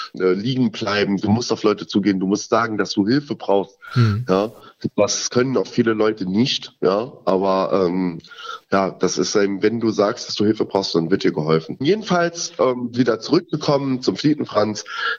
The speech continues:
Speaker 1: ähm, dann war die Reise zu Ende mit Anni. Anni wurde verkauft, tuckert noch fröhlich durch Südamerika. Ich bin zurückgeflogen und hab direkt, das war der fünfzehnte zweite zwanzig neunzehn,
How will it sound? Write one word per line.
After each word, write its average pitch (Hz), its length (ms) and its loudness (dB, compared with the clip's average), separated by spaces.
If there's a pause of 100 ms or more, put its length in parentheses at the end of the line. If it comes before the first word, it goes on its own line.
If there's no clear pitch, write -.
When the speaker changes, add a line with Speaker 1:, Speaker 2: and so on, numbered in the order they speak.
(140)
Speaker 1:
ähm, 110 500 0 (520)
dann 107 260 0
war 113 100 4
die 117 100 0
Reise 113 360 0
zu - 160 0
Ende 190 320 0
mit 151 180 0
Anni. 135 380 0
Anni 120 300 2
wurde 107 180 2
verkauft, 127 680 -2
tuckert 127 320 0
noch 98 140 -2
fröhlich 120 440 0
durch 95 340 0
Südamerika. 107 920 0 (280)
Ich - 200 0
bin 120 120 0
zurückgeflogen 113 760 0
und 98 220 0
hab - 280 -2
direkt, - 540 -2 (440)
das 117 220 0
war 110 80 2
der 104 140 -2
fünfzehnte 131 680 0
zweite 104 800 0 (500)
zwanzig 95 680 0
neunzehn, 82 640 0